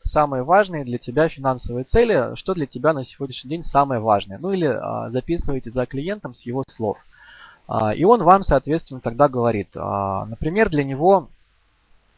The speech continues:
а, вопрос, а, квартиры, а, на сегодняшний день, а, да, а, вопрос квартиры на сегодняшний день, например, номер один.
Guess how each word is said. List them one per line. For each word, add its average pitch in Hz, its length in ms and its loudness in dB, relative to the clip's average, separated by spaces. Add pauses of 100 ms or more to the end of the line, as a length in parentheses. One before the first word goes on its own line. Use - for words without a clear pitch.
(540)
а, 107 380 -4
вопрос, 160 440 4
а, 117 360 4 (100)
квартиры, 139 680 2 (1000)
а, 107 320 -6
на 120 100 -10
сегодняшний 143 640 -2
день, 185 340 2
а, 117 440 2 (2500)
да, 143 360 6
а, 107 460 -4
вопрос 147 340 0
квартиры 165 460 0
на 135 80 -6
сегодняшний 139 520 0
день, 175 220 2
например, 127 380 -2
номер 135 260 4
один. 110 320 4